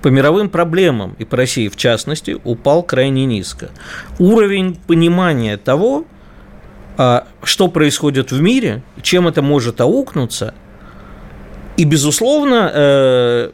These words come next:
нынешние мировые элиты, они не имеют представления о том, что делать.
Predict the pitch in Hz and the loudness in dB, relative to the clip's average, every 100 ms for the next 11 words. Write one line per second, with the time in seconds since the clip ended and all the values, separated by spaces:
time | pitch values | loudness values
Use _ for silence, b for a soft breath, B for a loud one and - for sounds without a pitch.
0 | - - - - 165 185 147 - 131 123 | -14 -20 -14 0 2 4 2 0 -2 0
1 | 113 107 117 123 135 131 123 120 120 180 | 0 -2 -2 2 2 2 0 -2 0 0
2 | 277 - 214 131 151 214 143 127 170 196 | 0 0 -2 0 2 2 2 2 2 -2
3 | - - - 127 139 160 160 - 117 110 | -10 -12 -4 2 2 2 -2 -8 -6 -6
4 | - 101 104 110 113 113 107 123 117 - | -2 -2 0 0 -2 -4 -2 -2 -2 0
5 | 113 107 71 - | 0 0 -2 -6